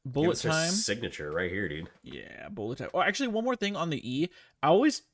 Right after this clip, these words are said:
Speaker 1: saw it as a mini Gangplank alt.
Speaker 2: Yes, same. A hundred
Speaker 1: It's just
Speaker 2: percent
Speaker 1: like,
Speaker 2: the same.
Speaker 1: it's not cannonballs, but, like,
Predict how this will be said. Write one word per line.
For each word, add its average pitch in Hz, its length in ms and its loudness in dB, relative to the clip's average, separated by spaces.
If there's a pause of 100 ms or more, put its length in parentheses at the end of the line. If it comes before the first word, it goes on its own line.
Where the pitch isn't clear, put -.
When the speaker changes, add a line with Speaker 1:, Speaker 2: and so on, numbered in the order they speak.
(120)
Speaker 1:
saw 156 380 4
it 165 80 4
as 156 100 4
a 135 60 2
mini 135 220 0
Gangplank 123 580 -4
alt. 107 280 -2 (300)
Speaker 2:
Yes, - 400 6
same. 87 400 4
A 85 100 -2
hundred 139 300 6
Speaker 1:
It's 127 80 2
just 147 140 4
Speaker 2:
percent 123 100 8
Speaker 1:
like, 147 120 8
Speaker 2:
the - 60 2
same. 85 360 0 (500)
Speaker 1:
it's - 180 -2
not 202 180 2
cannonballs, 165 640 2
but, 143 140 0
like, 131 300 0